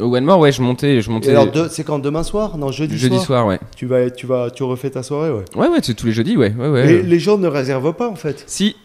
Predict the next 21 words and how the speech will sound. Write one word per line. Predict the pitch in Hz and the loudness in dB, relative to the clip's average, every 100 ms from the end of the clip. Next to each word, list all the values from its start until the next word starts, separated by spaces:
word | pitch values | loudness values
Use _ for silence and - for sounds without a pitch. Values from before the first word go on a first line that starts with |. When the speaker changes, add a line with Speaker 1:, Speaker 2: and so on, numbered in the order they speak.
| _ - | _ -10
Speaker 1:
ils | 120 120 | -2 0
Speaker 2:
Ah. | |
Speaker 1:
réservent | 127 139 151 - | 2 2 0 0
par | 123 | 2
message | 131 135 151 - | 2 0 -2 -4
privé, | - 139 151 165 139 | -4 -2 2 2 2
ils | 120 | 2
nous | 120 | 0
envoient | 131 131 | 2 2
des | 123 | 0
messages | 123 127 | 0 -4
privés, | - 135 147 170 | -4 0 4 4
on | 131 | 4
note | 127 - | 0 0
leur | 127 | 0
nom. | 127 151 - - - - - | 0 -2 -8 -16 -20 -20 -2
Et | 117 113 110 110 | 2 4 4 4
en | 110 | 2
fait, | 110 143 | 0 0
comme | 147 123 | -2 -2
ça, | 151 | 0